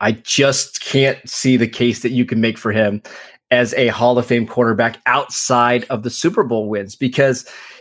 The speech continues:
if, <laughs> if the, if the Giants don't make the playoffs in two thousand seven, uh, are we even having this discussion, right? One game shouldn't define an entire career, especially not when you play as long as Eli did.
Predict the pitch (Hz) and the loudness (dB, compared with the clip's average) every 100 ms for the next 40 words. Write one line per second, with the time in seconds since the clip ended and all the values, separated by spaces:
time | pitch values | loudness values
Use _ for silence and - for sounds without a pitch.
0 | _ 147 143 - _ _ _ _ _ - | _ 2 2 0 _ _ _ _ _ 2
1 | 156 131 - - 147 143 123 - 175 156 | 2 0 -8 -2 0 0 -4 0 2 2
2 | 131 165 170 208 - 123 156 160 165 147 | 2 2 2 2 0 -2 0 2 2 0
3 | 139 127 139 135 120 117 - - 131 117 | -2 -2 2 4 2 0 -8 -2 -2 -2
4 | - 135 127 120 110 110 - 123 104 101 | 0 2 4 2 2 -4 0 0 0 -4
5 | 98 _ _ _ _ 113 98 98 - _ | -8 _ _ _ _ 0 0 0 -4 _
6 | _ _ 165 - 151 131 147 165 156 156 | _ _ -20 0 2 2 2 2 2 2
7 | 123 127 127 123 113 - 107 - 101 - | 2 0 2 2 0 -4 -4 -2 -2 -6
8 | 82 - 131 143 139 - 151 135 156 190 | -14 0 0 0 -6 -14 -6 0 2 4
9 | 202 147 151 135 120 - - 147 131 135 | 2 2 2 2 0 -2 0 2 0 -6
10 | - 127 - 131 123 120 110 110 107 - | -6 -8 -2 0 2 0 -2 -2 -4 -4
11 | 117 113 104 - 107 101 95 - - - | -2 -2 -4 -4 -4 -2 -4 -8 -20 -4
12 | 175 175 - 262 - 180 147 139 135 120 | -2 -2 0 2 2 2 4 2 4 2
13 | 113 - 135 120 110 117 117 104 104 120 | 2 2 2 2 0 -2 -2 -4 -2 0
14 | 98 98 90 80 | -2 -6 -10 -14